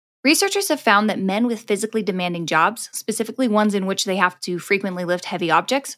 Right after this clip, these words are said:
correlates to a higher sperm count and higher levels of testosterone than men whose jobs are not physically demanding. The study follows an alarming trend of decreased sperm counts in men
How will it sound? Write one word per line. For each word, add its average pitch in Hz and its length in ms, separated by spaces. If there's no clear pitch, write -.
correlates 269 460
to 214 160
a - 20
higher 214 320
sperm 214 380
count 202 260
and 185 80
higher 220 320
levels 226 300
of 208 100
testosterone 190 680
than 180 140
men 196 200
whose 214 140
jobs 180 300
are 175 60
not - 280
physically 165 320
demanding. 175 540
The 226 60
study 277 300
follows 247 340
an 208 80
alarming 196 400
trend 208 300
of 160 100
decreased 208 480
sperm 190 340
counts 254 300
in 180 140
men 208 200